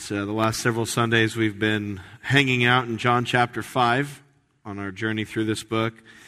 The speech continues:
And you can consider John chapter five in two general halves.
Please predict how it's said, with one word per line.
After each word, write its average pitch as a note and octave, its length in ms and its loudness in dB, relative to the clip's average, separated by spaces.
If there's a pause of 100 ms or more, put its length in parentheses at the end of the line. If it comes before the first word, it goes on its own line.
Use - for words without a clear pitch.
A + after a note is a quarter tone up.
(600)
And D3+ 280 6
you E3 160 8
can D#3 340 2 (140)
consider D#3+ 500 6
John C#3+ 380 4
chapter C3 400 4
five C3 420 4
in A#2 160 -2
two C#3+ 200 0
general A#2+ 420 0
halves. G#2+ 720 -2